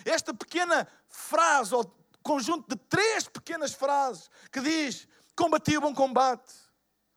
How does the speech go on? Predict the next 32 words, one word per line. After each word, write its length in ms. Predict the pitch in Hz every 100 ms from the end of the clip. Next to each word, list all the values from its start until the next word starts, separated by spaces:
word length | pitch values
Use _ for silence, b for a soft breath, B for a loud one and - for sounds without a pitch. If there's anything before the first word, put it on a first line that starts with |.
| _ _ _ _ _ _ _ _ _ _
terminei 540 | 277 277 269 277 320 285
a 40 |
carreira, 680 | 254 214 233 208 196 196 - _ 160
guardei 420 | 247 220 247 233
a 40 |
fé", 420 | - 214 170 175 - b
e 80 |
eu 100 | 254 -
creio 520 | 233 240 202 180 190 b -
que 100 | 214
Ele 100 | 202
nos 100 | 180
dá 140 | 185
o 40 |
futuro. 540 | 185 - 240 240 214 180 _ _ _ _ _ _ _ _ _ _ _ _ _ _ -
Que 60 |
Ele 100 | 269
nos 100 | 262
dá 360 | 190 269 254 160 _ _ _ _ _ -
a 80 |
resposta 600 | 226 175 - 262 294 -
a 20 | 240
onde 320 | 311 359 262
é 40 |
que 80 | -
está 180 | - 202
o 40 |
nosso 280 | 190 190 -
futuro. 420 | - 185 180 127 120 _ _ _ b b b
E 80 | 262
eu 80 | 311
queria 280 | 349 330